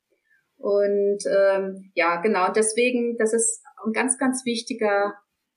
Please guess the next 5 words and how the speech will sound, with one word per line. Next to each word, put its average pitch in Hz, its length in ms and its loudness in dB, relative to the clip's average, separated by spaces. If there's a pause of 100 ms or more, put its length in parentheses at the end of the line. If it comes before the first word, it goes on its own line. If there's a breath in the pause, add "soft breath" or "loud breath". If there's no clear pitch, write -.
Teil, 202 520 2 (440)
das - 240 -6
Beste 202 340 0
zu - 160 -6
erwarten. 165 920 -6